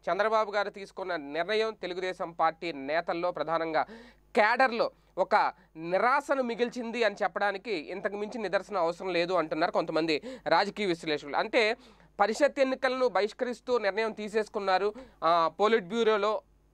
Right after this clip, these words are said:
ఓకే, వాళ్ళ సలహాలు లేదంటే వాళ్ళతో చర్చించి నిర్ణయం తీసుకున్నారు అనేది.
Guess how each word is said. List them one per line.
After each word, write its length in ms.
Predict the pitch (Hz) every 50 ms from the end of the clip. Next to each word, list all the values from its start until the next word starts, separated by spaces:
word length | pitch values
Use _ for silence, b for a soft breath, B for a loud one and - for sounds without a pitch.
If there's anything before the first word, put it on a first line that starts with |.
| _ -
ఓకే, 360 | 170 175 170 170 - 208 196 - -
వాళ్ళ 180 | 165 170 170
సలహాలు 600 | 170 - 160 170 175 180 185 180 180 190 202 185 -
లేదంటే 340 | 160 160 160 170 165 160 175
వాళ్ళతో 300 | 160 147 151 156 - 180
చర్చించి 600 | 170 - - 185 170 - - 202 190 175 208 202
నిర్ణయం 340 | 180 170 156 156 170 170 165
తీసుకున్నారు 580 | 165 165 156 - - - 151 143 143 143 139 135
అనేది. 240 | 123 120 113 -